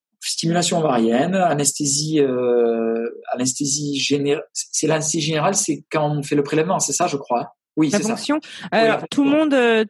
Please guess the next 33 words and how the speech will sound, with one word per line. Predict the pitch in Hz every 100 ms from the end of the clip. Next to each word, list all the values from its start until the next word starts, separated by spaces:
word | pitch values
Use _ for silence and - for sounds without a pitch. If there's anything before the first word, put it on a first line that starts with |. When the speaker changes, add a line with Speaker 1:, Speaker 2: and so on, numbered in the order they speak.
| -
Speaker 2:
en | 226 226
fait, | 262 254
ça | 233
dépend | 220 254 262
des | 240
centres | - 233 254 233
et |
ça | 208
dépend | 190 202 220
des | 208 196
médecins, | 202 208 - 220
ça | 233
dépend | 196 190
même | 190 196
des | 175
patients. | 185 - 185 180
Euh, | 170 170
anesthésie | 175 -
Speaker 1:
Ouais, | 151
non, | 156 170
non, |
Speaker 2:
locale, | 165
Speaker 1:
alors | 160 160
là, | 180
Speaker 2:
générale. | 175
Speaker 1:
c'était | 170 170
anesthésie | - _ 175 170
générale. | 165 156 131 127
Je |
me | 151
souviens | - 156
très | - 156
bien. | 147 170 214